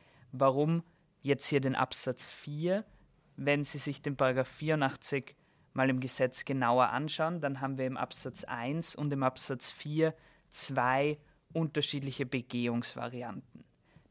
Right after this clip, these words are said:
Die begegnen uns auch schon bei Paragraph dreiundachtzig, da ist es Absatz eins und Absatz zwei. Und die unterscheiden sich jetzt dadurch, dass Paragraph vierundachtzig Absatz eins die schwere Körperverletzung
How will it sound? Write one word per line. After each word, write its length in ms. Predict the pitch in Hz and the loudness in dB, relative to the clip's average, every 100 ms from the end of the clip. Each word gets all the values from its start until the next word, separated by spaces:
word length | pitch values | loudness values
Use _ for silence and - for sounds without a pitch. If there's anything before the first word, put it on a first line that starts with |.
| _ | _
Die 100 | 147 | -2
begegnen 460 | 139 131 139 139 135 | 0 2 2 2 2
uns 180 | 135 - | 2 2
auch 220 | 127 - | 2 2
schon 220 | 135 123 | 2 2
bei 120 | 123 | 0
Paragraph 520 | 117 190 123 120 113 | 0 0 0 -2 -4
dreiundachtzig, 840 | - 127 151 165 131 131 - 131 - | -4 2 4 4 2 -2 -6 -6 -4
da 140 | 117 | -2
ist 140 | 117 123 | -2 -4
es 100 | - | -6
Absatz 400 | 113 - 113 - | -6 -8 -8 -10
eins 320 | - 135 123 | -10 -8 -6
und 100 | 123 | -6
Absatz 460 | - - - - | -6 -10 -8 -8
zwei. 400 | - 107 76 55 - _ _ _ - - _ | -6 -4 -6 -6 -14 _ _ _ -20 -20 _
Und 420 | - 143 143 - - _ _ _ _ _ - | -4 0 -2 -4 -16 _ _ _ _ _ -4
die 140 | 165 180 | 2 2
unterscheiden 560 | 170 160 - 135 151 | 4 2 6 4 4
sich 220 | 147 143 | 0 -4
jetzt 260 | 139 - - | -4 -2 2
dadurch, 420 | 120 131 165 175 | 2 4 2 2
dass 200 | - 139 | 0 0
Paragraph 320 | - 135 135 | 2 2 2
vierundachtzig 760 | - 160 170 165 151 - - 131 | -2 -2 2 2 0 -2 -2 0
Absatz 460 | 135 - 135 - - | 0 0 -6 -6 -8
eins 600 | 123 123 151 196 - - - - _ _ _ - - | -6 -4 -2 -4 -6 -18 -20 -20 _ _ _ -20 -2
die 240 | 160 160 - | 2 2 0
schwere 520 | - - 147 151 160 | -4 2 8 8 8
Körperverletzung 920 | 170 160 151 156 - 147 147 - 151 | 6 8 8 6 0 2 2 2 0